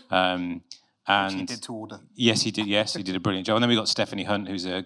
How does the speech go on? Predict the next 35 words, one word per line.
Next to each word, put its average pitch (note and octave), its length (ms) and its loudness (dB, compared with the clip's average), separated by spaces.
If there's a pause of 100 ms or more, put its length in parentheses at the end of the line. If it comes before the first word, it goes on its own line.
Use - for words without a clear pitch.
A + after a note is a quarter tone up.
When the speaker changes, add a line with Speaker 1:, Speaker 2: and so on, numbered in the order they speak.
Speaker 1:
an G2 100 -2
actress - 320 -4
I F#2 60 -2
met F#2 160 -4
when F#2 80 -4
I - 20 -4
was F2+ 120 -2
out F2 160 -2
there F2+ 80 -6
to F#2 120 -4
read F2+ 220 -2
it, E2+ 80 -10
with F#2 120 -10
this - 120 -4
great - 380 -6
sort F2+ 180 -6
of D#2+ 60 -14
Texan E2+ 580 -6 (340)
voice. F#2 420 -4 (360)
And G#2 140 2
that G#2+ 280 4
then G2 200 0
enabled F2+ 400 -2
me F2+ 120 -6
to F2 140 -6
use F2 220 -6
that F2+ 160 -8
as F2+ 100 -6
a D#2+ 80 -10
linking F2 320 -8
device E2 380 -10
for - 80 -12
the E2 80 -8
whole F2 160 -10
thing. E2+ 340 -12